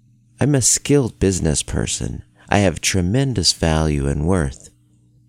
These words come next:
If we were to get into the minds of those who are successful in any respective endeavor, we would find that they have very positive affirmations surrounding the behavior or activity. The affirmations are so confidently applied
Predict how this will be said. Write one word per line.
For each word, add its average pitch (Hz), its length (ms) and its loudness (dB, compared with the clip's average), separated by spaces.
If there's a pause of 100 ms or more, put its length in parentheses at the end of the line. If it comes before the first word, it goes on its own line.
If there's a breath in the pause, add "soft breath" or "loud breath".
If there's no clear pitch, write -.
(120)
If - 200 -2
we 127 120 2
were 151 180 2
to - 160 -4
get 90 260 2
into 104 260 0
the 117 120 -2
minds 76 420 0
of 82 140 -4
those 85 300 2
who 90 100 -4
are 80 180 0
successful - 840 -2
in 85 240 0
any 156 320 2
respective 73 720 -2
endeavor, 71 720 0
we 120 100 2
would 139 220 2
find 80 460 0
that 82 100 -2
they 82 160 2
have 73 240 -2
very 82 420 2
positive 78 640 -2
affirmations 73 840 -2
surrounding 76 580 0
the 76 60 -2
behavior 76 640 0
or 69 160 0
activity. 80 800 -2 (180)
The 87 160 2
affirmations 98 720 -2
are 69 120 -2
so 139 360 0
confidently 90 720 -2
applied 73 720 -4